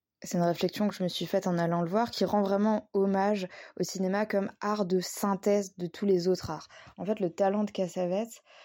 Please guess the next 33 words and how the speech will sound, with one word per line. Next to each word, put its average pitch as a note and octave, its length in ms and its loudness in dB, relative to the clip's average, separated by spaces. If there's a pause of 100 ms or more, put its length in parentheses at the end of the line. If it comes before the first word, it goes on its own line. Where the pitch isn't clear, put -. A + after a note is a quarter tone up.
(300)
euh, F3 200 4 (280)
ça F#3 200 -2
va F#3 60 2
être G#3 160 -2
sa F#3 180 -2
manière F3+ 440 -2
justement F#3 600 0 (480)
de F3+ 180 2
maîtriser, G3+ 880 2 (120)
euh, E3 320 -4 (520)
le, F#3 360 -4
le G#3+ 200 4
cinéma G3 560 -4 (300)
comme F#3+ 180 0 (120)
art G3+ 260 0
global, F#3+ 480 2
avec E3+ 260 -2
une E3+ 100 -6
photographie G3 600 -2
qui F#3 220 -4
est D#3+ 160 -4
très, - 240 -2
très G#3+ 180 -2
soignée, F#3+ 540 0 (360)
un F3+ 100 -4
travail F#3 380 2
de F3 120 2
lumière, G3 640 0
de D#3+ 140 -8
composition G#3+ 840 -2
qui F#3+ 220 -6
est - 20 0
magnifique. F#3+ 720 -2